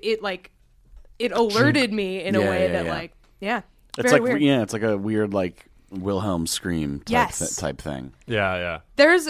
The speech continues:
Speaker 1: there's, like, a couple sound effects like that that I recognize and hear, like, everywhere now. There's one that's, like, a kid's laugh that's in everything, and
Speaker 2: Mm.
Speaker 1: I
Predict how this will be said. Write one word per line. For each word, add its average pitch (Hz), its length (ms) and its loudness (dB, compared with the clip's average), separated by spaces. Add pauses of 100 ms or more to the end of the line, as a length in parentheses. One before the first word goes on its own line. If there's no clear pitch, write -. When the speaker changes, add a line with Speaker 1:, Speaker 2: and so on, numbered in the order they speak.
Speaker 1:
there's, 302 240 2
like, 427 160 0
a - 40 -12
couple 262 340 -2
sound 190 280 -4
effects 196 240 -6
like 196 120 -8
that 185 180 -8
that 190 80 -8
I 185 80 -6
recognize 190 640 -6
and 180 200 -12
hear, 180 240 -10
like, 165 200 -14
everywhere 175 320 -8
now. 196 120 0
There's 208 220 0
one 208 160 2
that's, 233 180 -2
like, 247 140 -2
a 202 80 -2
kid's 190 400 -6
laugh 151 460 -8
that's 180 180 -10
in 165 100 -14
everything, 170 640 -8
and 190 120 -2
Speaker 2:
Mm. 180 40 -2
Speaker 1:
I 170 220 -6